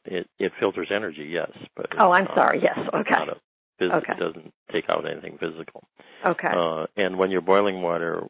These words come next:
Speaker 1: what device are you using to heat the water? Electricity.
Speaker 2: Electricity.
Speaker 1: <laughs> You lose.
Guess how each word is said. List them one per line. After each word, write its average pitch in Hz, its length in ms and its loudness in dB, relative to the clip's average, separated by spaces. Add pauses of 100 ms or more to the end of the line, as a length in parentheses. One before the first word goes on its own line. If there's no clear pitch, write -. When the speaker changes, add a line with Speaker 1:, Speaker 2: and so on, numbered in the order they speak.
(140)
Speaker 1:
what 85 360 2 (200)
device 85 500 0 (100)
are 82 60 -4
you 82 180 -10
using 80 460 -10
to - 60 -18
heat 80 280 -6
the 82 60 -2
water? - 320 -4 (760)
Electricity. 82 540 -2 (220)
Speaker 2:
Electricity. 165 840 0 (920)
Speaker 1:
<laughs> - 80 -10 (760)
You 127 180 2
lose. 98 240 0